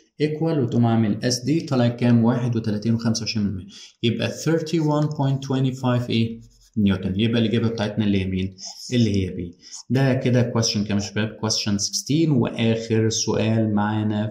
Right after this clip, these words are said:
في أسئلة الجرافيتيشنال فيلد.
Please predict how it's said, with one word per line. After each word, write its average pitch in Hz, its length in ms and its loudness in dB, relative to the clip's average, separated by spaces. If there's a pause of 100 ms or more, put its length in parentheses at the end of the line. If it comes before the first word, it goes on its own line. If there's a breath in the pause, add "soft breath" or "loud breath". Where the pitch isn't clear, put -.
في 110 240 0
أسئلة 107 460 0 (340 loud breath)
الجرافيتيشنال 113 720 0
فيلد. - 400 0